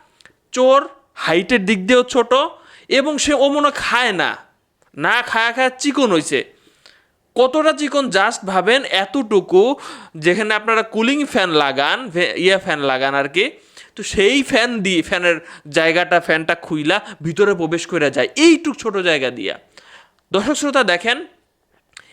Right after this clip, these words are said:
এই চোর বাসায় কোথায় কোথায় সিসি ক্যামেরা লাগানো আছে জানে। আমরা স্বভাবত কোথায় কোথায় সিসি ক্যামেরা লাগাই?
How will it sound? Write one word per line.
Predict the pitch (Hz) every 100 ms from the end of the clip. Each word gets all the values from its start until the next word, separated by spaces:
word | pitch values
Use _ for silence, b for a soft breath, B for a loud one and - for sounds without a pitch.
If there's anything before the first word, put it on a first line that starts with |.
| -
এই | 196 254
চোর | 254 190 185
বাসায় | 160 156 - 240
কোথায় | 226 202 226
কোথায় | 220 233 233
সিসি | 180 170 214
ক্যামেরা | 214 208 196
লাগানো | 170 170 175 156
আছে | 139 160
জানে। | 147 139 127 - B B
আমরা | 185 214
স্বভাবত | 214 220 214 220
কোথায় | 214 202 208
কোথায় | 202 196
সিসি | 190 180 165
ক্যামেরা | 156 151 139
লাগাই? | 131 123 113